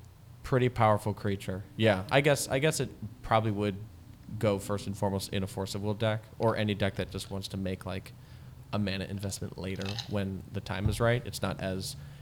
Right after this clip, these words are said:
immediately impactful as a lot of other three and four drops can be.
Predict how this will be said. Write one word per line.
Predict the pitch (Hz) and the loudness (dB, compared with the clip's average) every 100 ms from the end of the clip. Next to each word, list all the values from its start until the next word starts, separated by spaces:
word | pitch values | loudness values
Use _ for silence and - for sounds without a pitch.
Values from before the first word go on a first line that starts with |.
| - | -8
immediately | - 104 101 104 101 104 - | -2 2 2 2 0 -2 -2
impactful | 104 110 107 - 117 117 101 | -2 0 0 -2 -4 -4 -4
as | 98 - - - - - - - | -8 -10 -12 -18 -18 -18 -18 -4
a | 101 | 0
lot | 92 | 2
of | 95 | 0
other | 98 101 | -2 -4
three | 95 113 | -4 -2
and | 113 | -2
four | 120 | -2
drops | 113 117 - | 0 -2 -2
can | - | -2
be. | 123 131 127 | 2 2 2